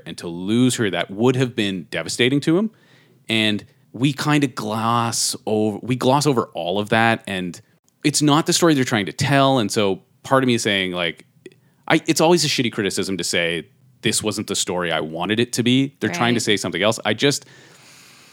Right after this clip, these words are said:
Speaker 1: I was surprised at how thoughtful the depiction of their relationship while she was ill was, that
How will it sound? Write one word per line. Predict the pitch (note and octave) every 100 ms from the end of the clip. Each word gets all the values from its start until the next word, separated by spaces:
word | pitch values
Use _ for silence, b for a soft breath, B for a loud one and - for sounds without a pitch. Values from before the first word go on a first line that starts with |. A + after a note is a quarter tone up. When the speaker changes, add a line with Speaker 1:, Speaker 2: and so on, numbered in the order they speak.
| B B B B B _ _ _ _ _ _ -
Speaker 1:
I | C3+
was | D3+ D#3 -
surprised | D#3+ - - C3+ B2+ C#3 C#3+ C3
at | C3+
how | - - - G#2 G2+ G#2 A2 A2 A2 - _ _ _
thoughtful | - - - A2+ G#2+ - - D2+ D2+ E2 G#2 _
the | G2+
depiction | F2+ - A2 - G2
of | D#2+ D2+
their | E2+
relationship | D#2+ E2 E2 - - -
while | E2 D#2+
she | F2+
was | D#2 D2+
ill | D#2
was, | D2+ E2 F2+ B2+ C3
that | - G2+ F#2+